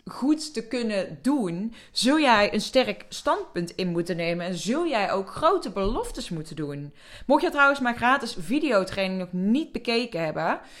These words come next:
klik even op de link in deze podcastbeschrijving, want ik heb daar, eh, ik heb een videotraining gemaakt waar je gewoon gratis mee aan de slag kan. En daarin deel ik mijn drie-stapse formule, waarin je, ja, erachter komt hoe jij nu kunt doorgroeien naar vijftien K plus maanden.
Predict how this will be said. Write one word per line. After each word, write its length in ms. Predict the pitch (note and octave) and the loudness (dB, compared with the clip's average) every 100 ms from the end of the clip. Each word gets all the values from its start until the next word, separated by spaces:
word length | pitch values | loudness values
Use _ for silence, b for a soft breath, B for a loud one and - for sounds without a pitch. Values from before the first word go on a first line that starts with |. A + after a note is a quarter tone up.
| B | B
klik 300 | - D4 F4 | -4 -2 0
even 220 | C4 C4+ A3+ | 0 0 -2
op 80 | |
de 60 | G#3 | -2
link 300 | G#3+ B3 D#4 | -2 -2 -4
in 60 | - | -6
deze 220 | A#3+ A3+ | -6 -4
podcastbeschrijving, 840 | - - A3 - - - E3 E3+ | -2 -2 -2 -6 -8 -8 -4 -4
want 160 | G3+ G#3 | -4 -8
ik 100 | A#3 | -4
heb 240 | A3+ A#3 | -4 -2
daar, 400 | G#3+ G#3+ G#3 - B B B | 0 2 0 -2 B B B
eh, 260 | - G3 F#3+ F#3+ | -4 -2 -2 -4
ik 100 | - | -6
heb 80 | F#3+ | -6
een 80 | F#3 | 0
videotraining 640 | C4 D#4 C#4 C#4 B3 B3 | 2 4 2 2 -2 -2
gemaakt 220 | A3 G#3+ | -2 -2
waar 140 | G#3+ G3+ | -2 -4
je 60 | |
gewoon 100 | G3 | -4
gratis 280 | F#3+ G3+ A#3+ | -2 -2 -2
mee 100 | G3 | -6
aan 60 | F3+ | -6
de 60 | |
slag 260 | A3 A#3+ - | -6 -6 -4
kan. 320 | A#3 A#3+ E4 B B B | -2 -2 -4 B B B
En 120 | A3+ | 0
daarin 320 | A3+ A#3 A#3 F#3 | 4 4 4 2
deel 240 | G#3 C#4 | 2 0
ik 140 | C4 | -2
mijn 320 | G#3 G3+ G#3 D3 | -2 -2 -2 -4
drie-stapse 760 | F#3+ C#4 D4+ - B3 A#3+ G#3+ | -2 -2 -2 -2 -4 -4 -10
formule, 720 | - F#3 E3 F#3 A#3+ A#3+ D4 E4 B B | -8 -6 -2 0 4 4 2 -2 B B
waarin 360 | G3 G3+ B3+ C4 | 0 2 4 4
je, 340 | A3+ G#3+ G#3 B B | 6 4 2 B B
ja, 180 | - A#3+ | 0 2
erachter 340 | - B3+ C4+ | 4 2 0
komt 220 | B3 A3 F#3 | -4 -4 0
hoe 160 | F#3+ | 2
jij 160 | B3 A#3 | 4 4
nu 160 | A3+ | 2
kunt 220 | A3+ G#3+ G3 | 0 -4 0
doorgroeien 680 | G3+ B3 A#3+ G#3 G#3 G3+ | 2 2 0 -4 -2 -2
naar 160 | F#3+ F#3+ | -2 0
vijftien 460 | G3+ A3 A3 G3 | 0 0 -2 -6
K 380 | G3 G3 F3 - | 0 2 2 -2
plus 320 | - F#3+ A3+ | -4 -2 -2
maanden. 540 | A#3+ A#3 A#3+ A#3 A#3+ | 0 2 2 0 -2